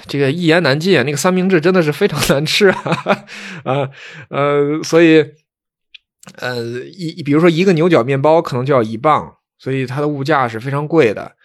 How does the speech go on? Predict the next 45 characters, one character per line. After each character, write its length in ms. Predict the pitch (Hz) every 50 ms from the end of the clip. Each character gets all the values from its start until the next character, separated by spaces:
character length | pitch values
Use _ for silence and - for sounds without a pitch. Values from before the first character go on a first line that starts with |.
| _ _ _ _
当 120 | - 165 180
然 180 | 190 185 165
也 120 | 147 160 190
有 260 | 190 156 113 - - _ _ _ _ _ _ _
免 340 | - - 143 123 107 107
费 200 | 117 - 226 240
的 80 | 202 143
吃 180 | 120 - - 131
的 80 | 123
地 120 | 120 123 113
方 120 | 113 113
是 120 | 117 131
什 120 | 127 - 113
么 80 | 110
呢？ 140 | 123 139 135
我， 160 | 127 120 113
我 180 | 110 117 117 117
因 120 | 127 139
为 60 | 156 160
正 140 | - 202
好 80 | 160 143 110 110 110 - -
那 100 | 151 131
时 60 | 127
候 80 | 143 147
路 180 | 160 175 165
过 260 | 165 196 220 196 156
那 80 | 123 110
儿， 100 | 104 104
就 100 | 107 123
在 120 | 131 135
U-， 280 | 131 143 156 160 165 170 - - - - - - - _ -
呃， 360 | - - 117 117 117 117 117
这 160 | 113 143 127
个， 420 | 117 127 123 117 - 80 78 - - _ _ _ _ _ - -
呃， 220 | - - 127 135 - - _ _ _ _ 339 320 226 -
旁 180 | - - 139 147
边 160 | 180 208 220
一 60 | 196
个 80 | 151 139
学-， 260 | 131 135 127 123 -
学 160 | - - 127
院 160 | 123 139 139
的 60 | 131 117
门 160 | 110 110 117
口， 160 | 117 - 107